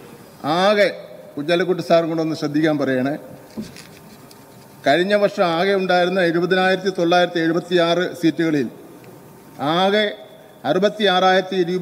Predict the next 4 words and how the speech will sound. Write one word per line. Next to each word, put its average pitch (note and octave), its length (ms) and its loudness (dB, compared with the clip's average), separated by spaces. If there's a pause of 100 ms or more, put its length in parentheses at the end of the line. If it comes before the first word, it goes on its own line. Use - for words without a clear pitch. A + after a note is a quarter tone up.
(160)
ഇരുപത്തിനാല് F3 760 0
വിദ്യാർത്ഥികൾ E3+ 500 0
പ്രവേശനം D#3+ 460 -2
നേടുകയും D3 680 2